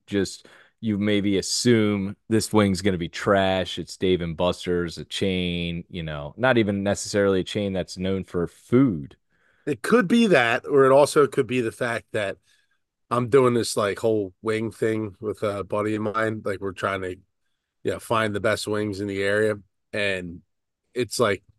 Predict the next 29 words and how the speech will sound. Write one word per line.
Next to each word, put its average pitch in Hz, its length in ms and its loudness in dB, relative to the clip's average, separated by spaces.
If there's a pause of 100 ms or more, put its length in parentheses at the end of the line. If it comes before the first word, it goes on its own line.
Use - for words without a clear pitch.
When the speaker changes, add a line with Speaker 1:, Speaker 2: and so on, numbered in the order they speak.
(140)
Speaker 2:
every 110 460 2
two - 300 -2
months 107 420 -2
we 107 100 -4
do 98 240 2
a 95 60 2
wing 101 220 0
review. 90 440 -6
So 98 160 -4
I 98 100 2
was 95 100 0
probably 120 320 2
starved 104 580 2
for 104 300 -2
a 92 80 -2
wing. 104 340 -4 (920)
And 107 480 2
I 104 140 0
got 107 380 2
Speaker 1:
Mm. 107 60 -14
Speaker 2:
finally 117 440 4
a, 107 140 2
a 117 220 -6
wing 117 240 -2
in, 110 180 -6 (220)
in 120 100 -8
my 110 200 0
hand, 110 380 -2
and 95 220 -10